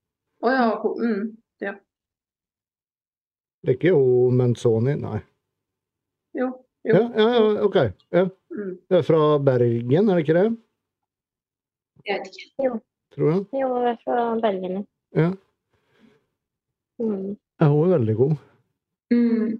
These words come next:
Speaker 3: Så det blir veldig gøy å se hun igjen, og hvor bra hun gjør det.
Speaker 2: Ja.
Speaker 4: Mm.
Speaker 1: Det blir jo også spennende å se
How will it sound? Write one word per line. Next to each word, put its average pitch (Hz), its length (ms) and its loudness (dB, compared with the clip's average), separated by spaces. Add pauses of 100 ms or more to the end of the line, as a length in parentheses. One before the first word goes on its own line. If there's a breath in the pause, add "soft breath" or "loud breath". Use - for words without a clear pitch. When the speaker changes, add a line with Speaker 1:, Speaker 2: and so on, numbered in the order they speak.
(140)
Speaker 3:
Så - 160 -2
det 233 120 2
blir 247 120 2
veldig 214 160 0
gøy 196 160 2
å 196 40 -2
se 196 160 -4
hun 185 160 0
igjen, 185 240 -6
og 220 320 -12
hvor 202 200 -2
bra 202 200 0
hun 196 120 -2
gjør 143 220 -2
det. 143 60 -10 (360)
Speaker 2:
Ja. 170 100 2 (760)
Speaker 4:
Mm. 240 360 -4 (720)
Speaker 1:
Det - 100 -6
blir 208 160 2
jo 196 100 -2
også 196 160 -2
spennende 185 320 0
å 165 80 -4
se 180 140 0